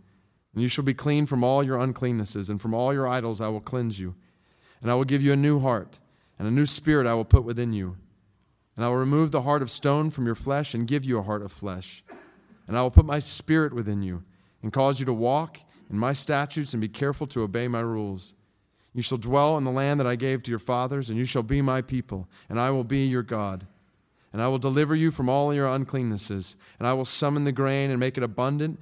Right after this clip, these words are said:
and lay no famine upon you. I will make the fruit of the tree and the increase of the field abundant,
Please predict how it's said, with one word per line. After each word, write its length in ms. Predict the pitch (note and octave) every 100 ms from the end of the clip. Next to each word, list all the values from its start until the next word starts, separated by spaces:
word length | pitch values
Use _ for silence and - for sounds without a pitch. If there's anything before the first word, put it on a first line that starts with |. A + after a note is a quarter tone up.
| - G2
and 100 | A2
lay 140 | B2
no 200 | B2+ C#3+
famine 400 | C#3 C#3 B2 A2
upon 340 | G2+ G#2+ G2+
you. 180 | F#2+ F#2 - _ _ _ _ _
I 80 | -
will 100 | B2
make 220 | C3 D3
the 80 | -
fruit 380 | A#2+ D3 D#3 D#3
of 120 | A#2+
the 60 | A#2+
tree 420 | - C3+ C#3 C#3
and 100 | A#2
the 100 | G#2+
increase 380 | C#3 C3+ C#3+ C3+
of 60 |
the 60 | A#2
field 280 | - C3+ A#2+
abundant, 520 | G#2 A#2+ C#3 D#3